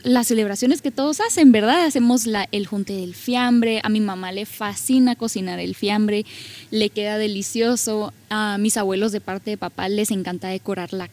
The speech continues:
casa, les encanta hacer una mesa de todo lo que te puedas imaginar de comer para Navidad. Y la verdad es que es una época muy linda,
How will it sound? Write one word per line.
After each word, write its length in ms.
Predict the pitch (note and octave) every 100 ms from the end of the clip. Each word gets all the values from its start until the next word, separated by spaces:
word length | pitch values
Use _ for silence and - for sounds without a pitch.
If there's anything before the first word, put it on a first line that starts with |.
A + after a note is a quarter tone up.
| -
casa, 480 | A#3 A#3 G#3+ A#3 G#3+
les 240 | G#3+ G#3
encanta 380 | G3 F#3+ F3+ F#3
hacer 200 | G3 G3+
una 180 | G3+ F#3+
mesa 500 | F#3 G#3+ A3+ A#3+ A3
de 340 | G#3 F#3+ F3+ F3+ - - - -
todo 220 | B3+ B3
lo 120 | A#3 A3
que 100 | G3
te 100 | G#3
puedas 380 | - F#3+ -
imaginar 500 | B3 A#3 A#3 G#3+ G#3
de 120 | A3 A3
comer 380 | G3+ G3 A3+
para 200 | A#3 A3
Navidad. 680 | G#3+ G3+ F#3+ F3+ G3+ B3 B3 - - - -
Y 360 | - A#3 A3+ A3
la 160 | A3
verdad 240 | G#3 F#3+ G#3+
es 100 | B3+
que 80 | C4+
es 100 | C#4
una 220 | C4 B3+
época 320 | A#3+ C4+ B3+
muy 280 | G#3 G#3+ A3
linda, 640 | G#3+ A3 B3+ B3 F3 F#3+